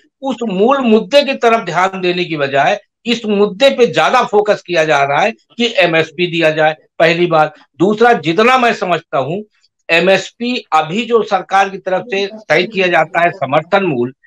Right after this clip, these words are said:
यदि आप उसको कानून में बना देंगे, तो शिवाजी सरकार साहब मेरे से ज्यादा जानकार हैं, यदि कानून बन जाएगा, तो यदि उस कानून, यदि उस रेट को परिवर्तित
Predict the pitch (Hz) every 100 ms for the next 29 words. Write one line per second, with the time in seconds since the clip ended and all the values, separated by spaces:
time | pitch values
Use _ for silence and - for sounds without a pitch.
0 | _ 170 190 214 208 214 214 - - 233
1 | 196 170 151 151 - 156 156 170 165 196
2 | 247 240 202 170 156 139 131 120 120 156
3 | 180 _ _ 214 208 _ _ 110 120 165
4 | 156 170 170 185 180 185 170 165 170 175
5 | 185 208 233 202 160 139 127 117 123 170
6 | _ _ - 196 233 233 170 175 190 208
7 | 240 240 226 262 233 165 175 202 185 165
8 | 151 127 139 160 - _ - 190 202 220
9 | 240 247 269 247 208 220 - 160 208 220
10 | 220 208 156 185 220 - 208 185 180 185
11 | 196 240